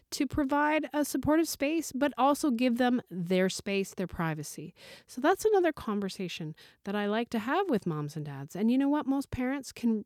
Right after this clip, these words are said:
can relate to that. "Okay, I, I see. That makes sense." Now, the other thing that I like to do with my families, and I have to say, like I said, it's only taken me twenty-four years, but I, I have great families in my teaching studio right now. But I do like to go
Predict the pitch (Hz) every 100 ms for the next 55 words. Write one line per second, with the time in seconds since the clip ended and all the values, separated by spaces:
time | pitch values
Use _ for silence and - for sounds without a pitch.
0 | - - 302 370 415 571 - 247 156 208
1 | 349 - 185 254 359 330 294 - 160 220
2 | 240 185 - 139 143 233 - - - -
3 | - - 254 247 247 190 - - - _
4 | _ - 247 311 415 - 415 370 294 254
5 | 233 220 - 220 214 208 190 190 196 180
6 | 185 175 175 175 180 - - - - -
7 | 226 226 247 247 262 - 208 202 196 185
8 | 180 175 196 - 151 151 - 185 196 190
9 | 180 175 165 - 160 170 165 - 156 165
10 | 156 143 143 143 - 143 - 160 165 -
11 | 240 240 269 190 180 170 165 - - 151
12 | 160 170 160 170 156 147 156 - 170 -
13 | 180 180 180 185 208 202 220 - - -
14 | - - - 247 269 240 - 285 349 349
15 | 262 226 - 208 208